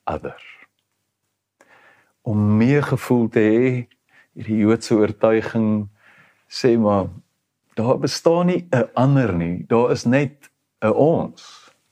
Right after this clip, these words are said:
Daar is nie 'n ander in jou woordeskat nie. Ja, en dis 'n radikale manier, anderster manier,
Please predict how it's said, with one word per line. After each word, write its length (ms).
Daar 220
is 180
nie 380
'n 180
ander 540
in 420
jou 240
woordeskat 560
nie. 180
Ja, 260
en 100
dis 160
'n 100
radikale 760
manier, 760
anderster 580
manier, 480